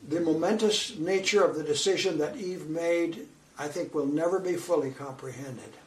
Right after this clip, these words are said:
What Eve did and what Adam did was essentially, essentially took the kingdom of this earth over which God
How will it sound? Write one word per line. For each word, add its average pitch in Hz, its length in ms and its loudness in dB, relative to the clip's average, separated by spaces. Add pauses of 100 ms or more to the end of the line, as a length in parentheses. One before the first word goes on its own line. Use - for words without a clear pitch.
(160)
What 151 200 2
Eve 262 600 6 (200)
did 160 460 8 (320)
and 143 160 -4
what 151 240 0
Adam 202 580 2
did 139 380 0
was 135 360 -6
essentially, 170 800 -4 (380)
essentially 139 760 -4 (1600)
took 220 380 6 (460)
the 151 100 -4
kingdom 254 480 6
of 214 300 2
this - 200 0
earth 185 320 0
over 160 280 2
which 143 420 -2
God 185 800 6